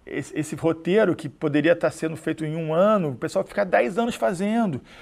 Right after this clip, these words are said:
Quantos projetos existem aí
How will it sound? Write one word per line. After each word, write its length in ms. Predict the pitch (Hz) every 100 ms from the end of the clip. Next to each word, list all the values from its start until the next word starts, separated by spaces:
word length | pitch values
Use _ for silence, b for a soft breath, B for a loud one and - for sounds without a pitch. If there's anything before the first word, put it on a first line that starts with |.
| B B
Quantos 320 | - 330 -
projetos 840 | - 262 214 143 214 240 - - - b b b - -
existem 500 | 185 143 214 - 208
aí 580 | 196 208 220 214 -